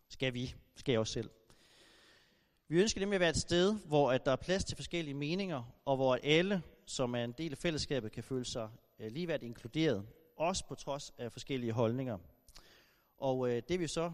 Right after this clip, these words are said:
i fællesskabet ansvarlige for at give hinanden den oplevelse. Øh, det kan vi kun gøre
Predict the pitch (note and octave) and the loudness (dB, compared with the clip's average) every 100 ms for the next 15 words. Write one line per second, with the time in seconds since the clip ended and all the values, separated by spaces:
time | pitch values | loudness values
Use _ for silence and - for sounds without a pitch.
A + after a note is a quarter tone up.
0 | - - G3 G3 A#2+ C3 A#2 A2+ - D3 | -8 -8 -2 -2 -2 -2 -2 -4 -2 -2
1 | A2+ - B2+ A#2 E3 D3 B2+ C3 C3+ A#2+ | -2 -4 -2 -2 -6 -6 -6 -4 -6 0
2 | C#3 - G#2 G2 - G2 - _ _ - | -2 0 -4 -4 -8 -14 -20 _ _ -10
3 | G#2 G#2 G2+ D3 D3 A#2+ C3 B2+ A#2+ | -8 -8 -10 -6 -4 -4 -4 -2 -2